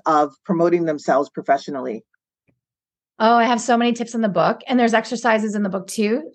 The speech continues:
Speaker 2: Um, but one thing I would start with is promote a friend.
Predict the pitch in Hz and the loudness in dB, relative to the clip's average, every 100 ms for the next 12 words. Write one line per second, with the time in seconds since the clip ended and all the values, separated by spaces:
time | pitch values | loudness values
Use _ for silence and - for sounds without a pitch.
0 | - 247 240 240 240 247 277 349 370 330 | -2 2 4 2 0 0 0 0 0 -2
1 | 254 - 220 208 220 226 - 220 208 202 | -4 0 0 2 -2 -2 -4 0 2 0
2 | 202 - _ _ _ _ - 269 285 285 | -2 -10 _ _ _ _ -2 2 2 2
3 | 240 151 208 | -2 -4 -6